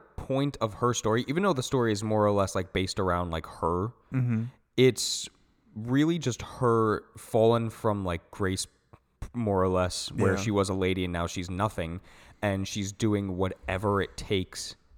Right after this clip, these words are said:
Speaker 1: to become a lady again.
Speaker 2: Right.
Speaker 1: And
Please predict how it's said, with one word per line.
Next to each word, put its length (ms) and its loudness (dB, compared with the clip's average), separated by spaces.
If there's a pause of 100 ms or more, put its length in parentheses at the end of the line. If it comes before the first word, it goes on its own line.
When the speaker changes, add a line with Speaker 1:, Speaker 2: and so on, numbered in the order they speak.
(120)
Speaker 1:
to 100 -4
become 340 -4
a 60 -6
lady 380 -2
again. 480 -10
Speaker 2:
Right. 260 -4 (720)
Speaker 1:
And 460 0